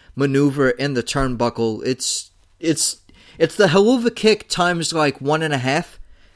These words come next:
which might be why I'm so incredibly partial to it. It's a great combo maneuver. But the overall most impressive thing in Dakota Kai's moveset right now has to be that finisher.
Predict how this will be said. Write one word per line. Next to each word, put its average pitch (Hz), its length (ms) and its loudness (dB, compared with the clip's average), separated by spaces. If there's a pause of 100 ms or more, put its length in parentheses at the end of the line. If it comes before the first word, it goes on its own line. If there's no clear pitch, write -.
(120)
which 131 420 4
might 139 220 2
be 151 80 2
why 139 300 4
I'm 127 180 -2
so 127 380 0
incredibly 123 500 -2
partial 123 440 0
to 123 220 -2
it. 131 160 -2 (280)
It's - 160 -6
a 139 60 0
great 139 560 0 (300)
combo 127 600 0 (200)
maneuver. 131 540 0 (560)
But 135 320 0 (200)
the 139 220 -2 (140)
overall 190 800 6
most 147 340 2
impressive 147 580 2
thing 147 300 0
in 139 180 -4
Dakota 143 380 0
Kai's 135 280 0
moveset 131 460 -2
right 120 200 0
now 127 280 0 (320)
has 254 320 2
to 170 100 -2
be 151 200 2
that 123 200 -4
finisher. 123 480 -4